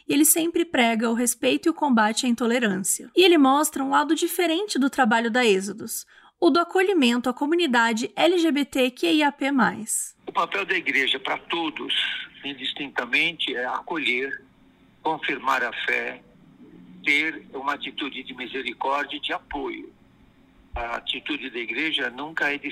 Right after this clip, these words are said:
Speaker 2: ser juiz, é de ser sempre o testemunho, de estar junto daqueles que mais sofrem, de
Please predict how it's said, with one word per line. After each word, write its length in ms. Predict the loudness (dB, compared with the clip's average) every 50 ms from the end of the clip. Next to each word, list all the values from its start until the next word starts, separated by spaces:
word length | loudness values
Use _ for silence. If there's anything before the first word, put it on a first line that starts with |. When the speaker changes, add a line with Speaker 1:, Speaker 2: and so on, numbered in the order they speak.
| -6 -4
Speaker 2:
ser 180 | -2 -2 -2
juiz, 500 | -2 -4 -4 -4 -4 -4 -6 -6 -6 -6 -6 -6 -6 -8 -10 -14 _ _ _ _ _ _ _ _
é 120 | -4 -2 -2
de 140 | -2 -4 -4 -4 -4 -4
ser 240 | -4 -4 -4 -4 -6 -6 -8 -4
sempre 580 | -2 -2 -2 -2 -4 -6 -8 -8 -8 -8 -14 _ _ _ _ _ -20 -20 -20 -12 -10
o 100 | -10 -10
testemunho, 920 | -6 -6 -6 -6 -6 -8 -8 -8 -8 -8 -8 -10 -10 -10 -10 -12 -12 -12
de 120 | -10 -8 -8
estar 320 | -8 -4 -2 -2 -2 -2
junto 420 | -2 -4 -4 -6 -8 -10 -12 -12 -10
daqueles 460 | -10 -10 -10 -8 -10 -10 -10 -10 -10
que 100 | -10 -8
mais 220 | -6 -4 -2 -2 -2 -2 -2
sofrem, 380 | -4 -6 -6 -10 -14 -16 -16 -18 -20 -20 -20 _ _ _ _ _ _ _ _ -14
de 440 | -6 -2 -2 0 0 -2 -6 -10